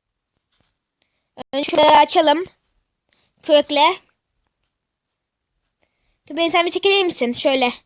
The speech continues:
Şöyle dur sen. Tamam. Ben bu anın,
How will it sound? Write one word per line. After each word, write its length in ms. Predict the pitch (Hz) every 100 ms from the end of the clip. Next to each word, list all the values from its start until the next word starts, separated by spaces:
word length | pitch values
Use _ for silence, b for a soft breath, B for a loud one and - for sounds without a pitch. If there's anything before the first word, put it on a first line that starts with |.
| _ _ _ _ _ _ _ _ _
Şöyle 340 | - 349 339
dur 120 | 320 320
sen. 320 | 339 339 381 - _ _ _ _ _ _ _ _ -
Tamam. 320 | 294 277 247 - _ _ _ _ -
Ben 180 | 285
bu 60 | 320
anın, 320 | 339 359 381